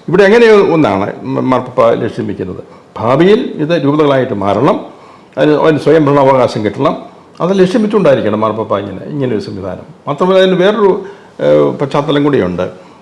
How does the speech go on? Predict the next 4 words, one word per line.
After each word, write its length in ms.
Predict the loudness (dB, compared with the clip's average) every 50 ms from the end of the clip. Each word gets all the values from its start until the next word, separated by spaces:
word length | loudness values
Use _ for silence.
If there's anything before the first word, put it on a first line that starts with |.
| _ _ -20 -20 -18 -14 -12 -10 -6 -2 -2
അന്ന് 240 | 0 2 2 2 2 2 0 0 -2 -6 -10 -12 -10 -8 -6
ഇവിടുത്തെ 360 | -2 -2 -2 0 2 4 4 4 4
അധികാരം 440 | 2 2 2 2 2 2 2 2 0 0 -2 -4 -8 -16 -20 -20 -20 -20 -14 -12 -12 -12 -12 -8 -2
പോർച്ചുഗീസ് 720 | 2 4 4 4 2 0 -6 -6 -4 -2 -2 -4 -6 -6